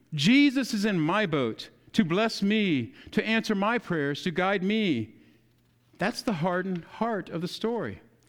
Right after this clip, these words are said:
They were amazed. So far up to chapter six, amazement has followed Jesus, and, and it's been a great thing. So far, chapter six, amazement has been awesome.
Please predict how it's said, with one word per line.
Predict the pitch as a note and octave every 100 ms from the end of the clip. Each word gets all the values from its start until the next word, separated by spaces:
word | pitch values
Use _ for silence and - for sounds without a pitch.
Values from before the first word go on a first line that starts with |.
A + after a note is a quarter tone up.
| _ - - -
They | G#3
were | A3+ A3
amazed. | G#3 B3+ A3+ F3
So | A#3 A#3+
far | B3 A#3
up |
to | G3
chapter | - A3+ A3
six, | F#3+ B3+ A#3+ G#3+
amazement | G#3 C4 B3 E3+
has | G#3 -
followed | G#3+ B3 B3+
Jesus, | F3 F3+ C#3+ C#3+
and, | E3+ - -
and | A#3
it's | -
been | C4+
a | G3+
great | G#3+ B3 -
thing. | A#3 C4 A3+ A#2+ G#2+ - -
So | - B3
far, | B3+ A#3
chapter | B3 A#3 A3
six, | B3+ A#3
amazement | F#3+ F#3 A#3 A#3 A#3
has | A#3 G#3
been | A#3
awesome. | - A3+ C4+ C4 - F#3+ B2+ G#2